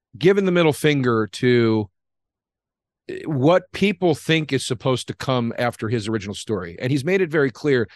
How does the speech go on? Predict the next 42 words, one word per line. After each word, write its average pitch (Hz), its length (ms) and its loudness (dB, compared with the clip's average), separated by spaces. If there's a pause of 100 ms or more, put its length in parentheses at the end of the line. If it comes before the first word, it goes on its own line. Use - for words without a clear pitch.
(120)
this 170 260 2
is 170 180 4
the 127 160 2
original 113 300 0
story. 110 260 -2
Now, 151 120 0
I 180 60 2
get 131 240 2
it. 120 120 0
It's 123 200 -2
Hollywood. 143 480 2
It's 110 140 -8
a 120 40 -2
business. 117 520 -2 (440)
We 127 160 0
all 135 180 4
have 127 200 -2
to, 110 240 0 (520)
we 120 120 -4
sign 135 360 0
things 123 260 -2
away 117 320 2
and 101 100 -4
people 110 480 -4
have 92 140 -8
rights 110 360 -2
to - 200 -20
do 113 280 0
it 87 60 -6
or 87 60 -10
whatever. 92 420 -2 (340)
But 160 260 2 (680)
countless 220 460 0
people 180 360 -2
at 123 100 -2
this 113 180 -6
point, 107 360 -8
Exorcist - 540 -8
Two, 185 460 4 (960)
uh, 113 200 -6
studio 151 720 2
on 120 380 -2